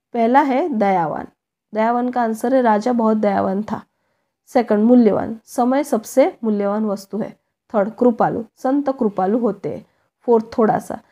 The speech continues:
दाल में थोड़ा सा नमक ज़्यादा है। फिफ्थ अच्छा, मोहन एक अच्छा लड़का है। सिक्स सुंदर,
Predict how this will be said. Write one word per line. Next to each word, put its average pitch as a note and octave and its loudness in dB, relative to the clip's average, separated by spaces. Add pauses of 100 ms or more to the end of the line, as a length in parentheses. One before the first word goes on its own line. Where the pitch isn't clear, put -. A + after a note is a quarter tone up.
(240)
दाल C4 2
में D#4+ 0
थोड़ा A3+ 0
सा A#3+ -2
नमक G#3 0
ज़्यादा F#3+ -4
है। A3 -8 (340)
फिफ्थ - -4 (200)
अच्छा, A3 -8 (400)
मोहन C4+ 4
एक C4+ 0
अच्छा G#3 -4
लड़का F#3+ 0
है। - -6
सिक्स - -2 (100)
सुंदर, A#3+ 0